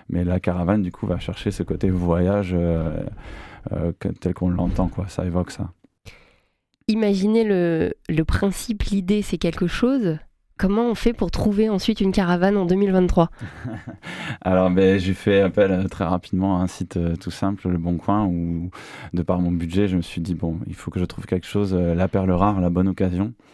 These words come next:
Speaker 1: Euh, alors, ça s'est pas fait, euh, ça s'est fait rapidement,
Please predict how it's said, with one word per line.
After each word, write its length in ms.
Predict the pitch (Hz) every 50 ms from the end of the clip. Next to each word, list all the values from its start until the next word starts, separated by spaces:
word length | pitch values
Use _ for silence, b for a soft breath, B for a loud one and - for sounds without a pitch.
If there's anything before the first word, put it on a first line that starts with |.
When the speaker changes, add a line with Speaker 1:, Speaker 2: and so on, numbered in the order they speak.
| B B B B B B B B B - - -
Speaker 1:
Euh, 20 |
alors, 380 | 87 82 85 82 80 85 87 87
ça 120 | - -
s'est 140 | - - -
pas 180 | - 107 107
fait, 300 | 101 - - 95 117 113
euh, 800 | 110 104 98 98 92 92 90 90 87 87 85 85 85 82 82 82
ça 160 | 85 - - 95
s'est 140 | - 95
fait 160 | - - 98 90
rapidement, 880 | 87 - 107 113 120 - - 113 110 107 110 107 107 107 107 - -